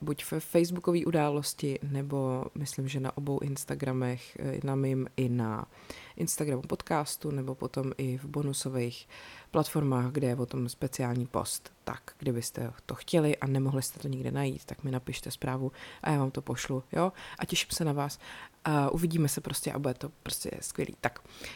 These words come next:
eh, já jsem narazila na příběh o Joyce McKinney, který už jsem vydala v bonusových epizodách. Mm, díky tomu, že mi někdo, teď si nepamatuju jméno, z vás poslal, eh, jakoby ten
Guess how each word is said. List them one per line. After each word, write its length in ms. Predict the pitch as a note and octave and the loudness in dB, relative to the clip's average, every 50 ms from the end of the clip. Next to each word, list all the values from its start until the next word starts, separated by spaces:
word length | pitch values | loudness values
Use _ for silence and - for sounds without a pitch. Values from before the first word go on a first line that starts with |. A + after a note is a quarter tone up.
| - - - - - | -14 -16 -16 -4 2
eh, 300 | - F3 E3+ E3 E3 - - | 4 4 6 6 6 4 4
já 220 | - E3+ D#3 D3+ E3 | 6 8 8 8 8
jsem 440 | - - C#4 D4 D4+ D4+ D#4 D4 - - | 8 6 6 6 6 4 2 2 2 4
narazila 580 | G3 F3+ F3 F#3 F3 F3+ G3 G3 F#3+ G3 F#3 - | 6 6 6 6 6 6 6 6 6 6 6 4
na 460 | E3+ F3 E3+ E3 D#3 D#3 D3+ D3 D3 | 4 4 4 4 4 4 2 0 0
příběh 480 | - - - - F3 E3+ F3 E3+ - - | -2 -2 -2 0 4 4 4 4 2 2
o 240 | - - D#3+ D3+ D3 - | 2 4 4 4 4 4
Joyce 400 | D3+ D#3 E3 D#3+ E3 - - F3+ | 6 8 8 8 8 6 2 0
McKinney, 540 | E3+ - - - D3 C3 B2+ B2+ D#3 - G#3+ | 0 -2 2 2 4 4 6 4 2 0 -2
který 320 | - - D#3+ D3+ D3 - | 0 2 4 4 4 4
už 120 | - D3+ | 2 0
jsem 180 | - - D#3+ D3+ | 0 0 2 2
vydala 340 | D3+ D3+ D#3 D3 C3 A#2+ B2 | 4 4 4 4 4 4 2
v 80 | C#3+ | 2
bonusových 500 | D3+ D3+ D#3 D3+ C#3 - - D3 D3 - | 2 2 2 2 2 0 0 -2 -2 -2
epizodách. 680 | E3+ D#3+ - D3 C3+ C#3 B2+ B2 B2 C3 D#3 F3 - - - - | -4 -2 -2 0 2 2 2 4 4 2 2 0 -2 -6 -8 -2
Mm, 340 | - E3+ E3 D#3+ D#3 D#3+ | 2 2 4 4 4 4
díky 260 | D#3+ D#3+ E3+ - F#3+ F3 | 2 2 4 4 4 4
tomu, 240 | - D#3+ E3 E3 | 6 4 4 4
že 120 | E3+ F3 E3+ | 6 4 4
mi 140 | F3 E3+ E3+ | 4 4 4
někdo, 460 | E3+ E3 D3+ D3+ D#3+ E3 D#3+ E3 E3 | 4 4 4 4 4 4 4 4 2
teď 220 | - - F3 - | 0 -2 -4 -2
si 120 | - - D#3 | -2 -4 -4
nepamatuju 380 | D3+ D#3 D3+ D#3 - D#3 D3 | -4 -4 -4 -4 -2 -2 0
jméno, 240 | D3 D3 D3+ D#3+ E3+ - - - - - - | 0 0 2 0 0 -2 -6 -10 -12 -10 -6
z 100 | - F#3+ | 2 8
vás 260 | F3 F3 F3 F3+ - | 10 12 12 10 8
poslal, 680 | - - E3+ - - - E3+ D#3 D#3 D#3 D3+ D3+ D3+ - - | 4 2 4 4 4 4 4 6 6 6 6 4 4 2 0
eh, 80 | - D#3+ | 0 0
jakoby 300 | D3+ C#3+ - - - E3+ | 0 0 0 0 0 2
ten 320 | - - E3 D#3+ D#3 D#3 | 4 4 4 4 4 2